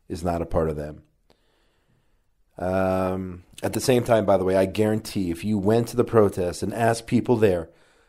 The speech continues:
why they are against judici-, judicial reform, ninety percent of the people, I would guess, even more,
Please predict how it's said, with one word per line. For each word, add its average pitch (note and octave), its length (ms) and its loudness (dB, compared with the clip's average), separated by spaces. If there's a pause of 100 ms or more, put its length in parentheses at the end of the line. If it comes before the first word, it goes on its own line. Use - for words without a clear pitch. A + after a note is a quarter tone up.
(340)
why A#2 460 2
they A#2 180 -4
are A2 140 4
against G#2 440 -2
judici-, G2 300 -4
judicial A#2 440 2
reform, B2 640 0 (480)
ninety D#3 540 0
percent E3 340 4
of C#3 60 4
the B2 80 4
people, A2+ 300 0
I G2 80 2
would F2+ 100 -4
guess, E2+ 400 -12 (300)
even E3+ 260 2
more, C#3+ 360 4